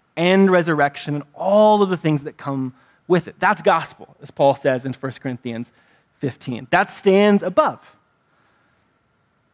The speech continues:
But a part of gospel Essential to gospel, to this good news that we believe, is atonement, Christ's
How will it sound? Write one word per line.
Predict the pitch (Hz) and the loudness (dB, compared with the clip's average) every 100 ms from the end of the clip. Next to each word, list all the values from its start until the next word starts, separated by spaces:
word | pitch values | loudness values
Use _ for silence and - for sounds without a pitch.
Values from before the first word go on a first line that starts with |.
| - | 0
But | 202 | 0
a | |
part | 202 - 285 370 | 0 0 2 4
of | 320 | 2
gospel | 147 117 - - - 185 _ _ _ _ _ _ _ - | -2 -8 -10 -16 -14 -14 _ _ _ _ _ _ _ -10
Essential | 156 - - 285 330 - 160 135 | -10 -6 2 2 2 0 -2 -2
to | - 151 | -6 -8
gospel, | 127 117 - - 123 156 160 | -6 -8 -12 -16 -14 -14 -8
to | |
this | 151 156 | -4 -4
good | 131 170 170 | 0 0 2
news | 160 160 151 143 127 | 2 2 2 0 -4
that | 131 | -6
we | 147 147 | -4 -4
believe, | 127 127 123 120 - _ _ _ _ _ 175 | -6 -8 -8 -10 -12 _ _ _ _ _ 0
is | 190 185 - | 2 0 -4
atonement, | 160 - - 240 190 - _ _ _ _ _ _ _ _ _ | -14 -12 -4 -2 -2 -4 _ _ _ _ _ _ _ _ _
Christ's | - 185 175 165 - | -6 0 0 0 -8